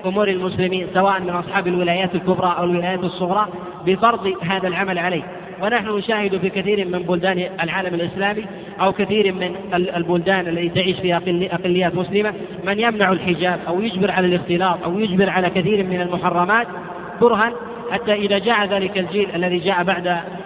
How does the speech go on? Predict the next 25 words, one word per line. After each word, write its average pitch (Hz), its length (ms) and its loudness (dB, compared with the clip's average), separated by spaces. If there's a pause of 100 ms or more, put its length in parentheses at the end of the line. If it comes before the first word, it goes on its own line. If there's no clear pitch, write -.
(140)
بعد 175 180 2
هذا 180 320 2
الجيل 185 300 -2 (360)
ظنوا 208 400 4
أن 185 180 -2 (220)
الأمر 190 280 0
على 175 240 4
هذا 180 360 0 (120)
الأمر. 175 300 0 (500)
وما 226 240 2
من 226 140 -2
أحد 220 360 2
من 196 320 0
العلماء 180 760 2 (1160)
قد 185 140 2
قال 208 380 8 (380)
بجواز 190 420 6 (220)
أمر 190 240 2 (120)
محرم 175 480 4 (200)
قد 185 120 0
أطلق 185 380 2
العلماء 180 540 2
عليه 180 340 0 (400)
إلا 220 340 4 (800)
بعد 208 340 4